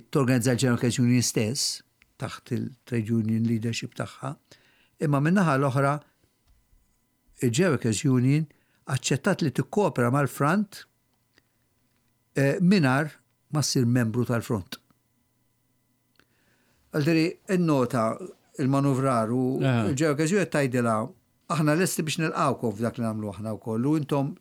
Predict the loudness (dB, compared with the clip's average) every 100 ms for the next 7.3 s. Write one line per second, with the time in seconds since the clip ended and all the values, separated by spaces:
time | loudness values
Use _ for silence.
0 | -4 -4 -2 0 0 0 0 -2 -4 -8
1 | -16 _ _ _ _ -2 0 2 2 0
2 | 0 0 0 _ _ _ _ -2 0 0
3 | 2 0 2 2 2 2 2 2 0 0
4 | 0 0 2 2 2 0 0 0 0 -2
5 | -6 -4 -2 0 0 -2 -6 _ _ -6
6 | -6 -4 -6 -6 -14 -20 _ _ _ _
7 | -4 -2 -2